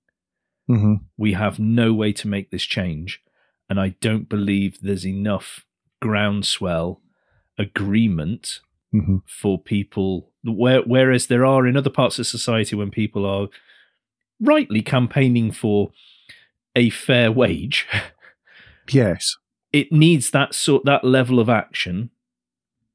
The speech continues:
Speaker 2: towards the retailers for them
Speaker 1: Mm-hmm.
Speaker 2: to address this in any, at the minute, they don't, they go, "Oh yeah, we hear you moaning, we're just gonna carry on."
Speaker 1: But the trouble is that people still need to go about their lives and do their stuff
Speaker 2: Exactly.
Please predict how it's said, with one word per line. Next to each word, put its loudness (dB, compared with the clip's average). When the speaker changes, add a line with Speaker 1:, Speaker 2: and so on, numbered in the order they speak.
Speaker 2:
towards -2
the -4
retailers -4
for -4
them 2
Speaker 1:
Mm-hmm. -2
Speaker 2:
to -2
address -4
this -6
in -2
any, -2
at -2
the 0
minute, 4
they 2
don't, 0
they -2
go, 0
"Oh 0
yeah, 2
we 0
hear 2
you 0
moaning, -2
we're -6
just -8
gonna -8
carry -8
on." -14
Speaker 1:
But 2
the 4
trouble 4
is 2
that 0
people 0
still 0
need -2
to 4
go 2
about 2
their 2
lives 2
and 2
do 4
their 0
stuff -2
Speaker 2:
Exactly. -4